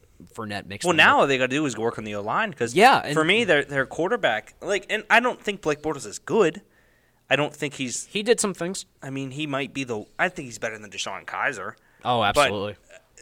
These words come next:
Speaker 2: the thing about Blake Bortles is all he has to do is not get a turnover. And honestly, the coach would rather him take a sack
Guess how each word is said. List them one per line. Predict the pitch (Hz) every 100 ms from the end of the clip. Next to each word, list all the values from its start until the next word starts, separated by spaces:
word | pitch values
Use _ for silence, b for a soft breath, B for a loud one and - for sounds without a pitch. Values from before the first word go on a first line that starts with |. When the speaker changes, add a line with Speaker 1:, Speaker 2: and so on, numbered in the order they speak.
| 151
Speaker 2:
the | 185
thing | 196 220
about | 190 170
Blake | 165 -
Bortles | 170 208 135
is | 127
all | - 160
he | 175 208
has | 185 175 180
to | -
do | 160 - 90 85 - - - _ _ _ _ _ _ - - - - 135
is | 135 113 - 113
not | 98 107 120 135 - - - _ _ _ _ _ _ _
get | 110 107 104 - - 101
a | 95
turnover. | - - 110 85 - - b b b _
And | 185 185
honestly, | - 247 254 220 226 _
the | 190
coach | - 240 285 233
would | 180
rather | 185 180
him | 185
take | - 196
a | 147
sack | - - 139 - -